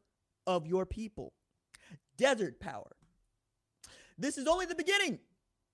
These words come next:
said S E C Commissioner Greg Sankey. Williams be like, "Hand me a football and tell me it will be a great honor for me to get sacked seven times and throw six picks,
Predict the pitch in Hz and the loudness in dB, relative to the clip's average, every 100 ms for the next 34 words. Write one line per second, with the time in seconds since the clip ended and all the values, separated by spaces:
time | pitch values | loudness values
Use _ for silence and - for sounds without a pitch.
0 | _ - 233 185 - - 185 165 - 190 | _ 0 4 4 2 -4 -4 -4 -10 -10
1 | 151 - 170 151 160 147 147 131 151 131 | -8 -8 -10 -8 -8 -8 -12 -12 -8 -10
2 | - 127 - - _ _ _ _ _ - | -10 -16 -18 -20 _ _ _ _ _ -20
3 | - - 240 349 302 240 277 233 - - | -20 -6 0 0 0 -2 2 2 0 -6
4 | 233 294 302 285 233 254 247 240 214 175 | -2 -2 -2 -2 -2 -2 -2 2 2 2
5 | 165 190 240 247 240 226 220 220 208 170 | -2 0 2 2 0 0 0 2 2 2
6 | 196 233 233 165 139 165 220 - 165 220 | -2 -4 -2 -4 -4 -4 -4 -4 -2 -2
7 | 226 - 156 160 220 190 214 - 214 226 | -2 -4 -6 -4 -6 -4 -4 0 -2 -2
8 | - 220 214 190 220 226 - 170 - 214 | -4 -4 -4 -4 -2 -2 -2 -6 0 0
9 | - - - 269 | -2 -8 -4 -4